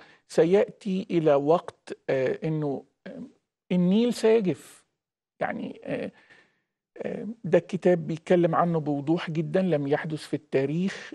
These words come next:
آه، كتاب المح-، المقدس بيتكلم إن له علاقة بالأيام الأخيرة ب-، آه، ودوت موجود في أشعيا تسعتاشر، وبيصفه بطريقة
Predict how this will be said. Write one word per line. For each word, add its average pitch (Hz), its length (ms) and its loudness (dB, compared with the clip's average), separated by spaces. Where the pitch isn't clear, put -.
آه، 147 220 -2
كتاب 156 380 0
المح-، 139 440 -6
المقدس 147 500 -4
بيتكلم 180 640 0
إن 151 140 -4
له 156 340 -2
علاقة 160 540 0
بالأيام 151 840 -4
الأخيرة 185 600 -2
ب-، 143 120 -4
آه، - 440 -8
ودوت 151 600 0
موجود 151 340 -4
في - 240 -8
أشعيا 156 400 2
تسعتاشر، - 720 0
وبيصفه 196 720 0
بطريقة 185 720 0